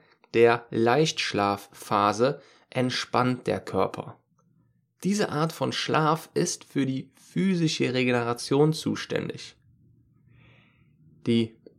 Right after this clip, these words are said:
psychische Regeneration findet erst während der zweiten, der Tiefschlafphase statt, in der das Gehirn Fakten und Erinnerungen festigt.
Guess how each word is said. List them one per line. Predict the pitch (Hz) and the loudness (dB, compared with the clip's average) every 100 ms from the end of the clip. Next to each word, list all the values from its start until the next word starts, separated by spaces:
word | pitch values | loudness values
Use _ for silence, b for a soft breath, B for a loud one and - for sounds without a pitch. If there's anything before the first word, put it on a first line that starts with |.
| _ | _
psychische | - - 202 247 - 208 202 - - - - _ _ _ - | -12 -2 4 4 4 0 -2 -6 -6 -8 -16 _ _ _ 4
Regeneration | 120 110 101 110 - - 107 98 104 | 4 4 0 -6 -6 -2 -2 -4 -10
findet | - 143 165 180 170 _ _ _ | -4 0 2 0 -4 _ _ _
erst | 143 147 147 - 135 | -2 -2 -2 -8 -6
während | 139 135 131 | -4 -4 -4
der | 131 131 | -2 -2
zweiten, | - - 139 147 151 95 98 b b b _ | -2 -2 2 4 2 -4 -10 b b b _
der | 117 113 113 | 4 4 0
Tiefschlafphase | - - 160 160 - - - - 87 - - - - 98 90 101 | -10 0 0 0 -10 -12 -10 -6 -6 -6 -10 -20 -8 -4 -2 -4
statt, | - - - - | -8 -4 -4 -4
in | 107 104 | -8 2
der | 117 131 | 4 6
das | 123 - | 2 2
Gehirn | 123 120 151 170 196 - B B B | -2 2 6 6 4 0 B B B
Fakten | _ - - 165 - _ 147 147 - | _ -4 -2 -2 -8 _ -2 -2 -2
und | 135 135 135 - | 0 0 -2 0
Erinnerungen | 131 127 - 147 160 151 113 104 104 98 95 | 2 0 0 2 4 4 2 0 0 -4 -6
festigt. | - 101 - - 87 - - | -4 -2 -2 -6 -8 -12 -20